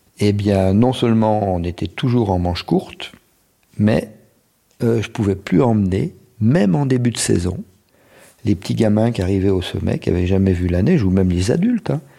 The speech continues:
qui avaient jamais vu la neige, surtout pas en été, eh bien, je les emmenais plus voir la neige dans les trous à neige que je connaissais, parce qu'il y avait plus de neige dans ces trous à neige.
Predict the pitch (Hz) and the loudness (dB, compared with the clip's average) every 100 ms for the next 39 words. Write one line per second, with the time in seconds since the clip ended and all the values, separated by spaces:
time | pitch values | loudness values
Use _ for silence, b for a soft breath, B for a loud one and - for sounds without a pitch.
0 | b b - 92 87 131 139 113 110 95 | b b -6 -4 0 2 2 2 0 0
1 | 92 127 175 120 95 - - - - - | 0 0 0 -2 -6 -18 -16 -8 -4 -2
2 | 98 95 87 87 82 - 208 B B B | 0 0 0 -2 -2 -4 -6 B B B
3 | B B B 220 110 123 170 143 107 104 | B B B -2 0 2 0 0 0 0
4 | 107 104 95 92 - 208 220 151 131 113 | 0 2 0 -2 -2 -2 0 0 0 0
5 | 104 110 113 107 90 87 82 - - 180 | 2 2 2 0 -4 -4 -6 -8 -2 2
6 | 151 110 113 107 - - - 92 87 - | 2 2 0 -2 -4 -8 -4 -6 -4 -6
7 | 170 214 - _ _ - - 117 90 90 | -6 -8 -14 _ _ -12 -2 -2 -2 -4
8 | - 147 107 117 131 107 117 - 107 87 | -2 0 2 0 0 -2 -6 -6 -4 -4
9 | 90 104 | -6 -10